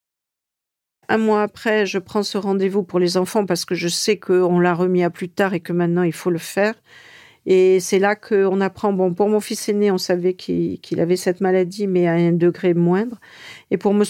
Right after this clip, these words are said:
mon second fils, que je pensais pas du tout atteint,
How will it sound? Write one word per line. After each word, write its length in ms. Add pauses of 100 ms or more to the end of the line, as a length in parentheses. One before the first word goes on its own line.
(100)
mon 140
second 300
fils, 300
que 100
je 200
pensais 360
pas 200
du 160
tout 420
atteint, 560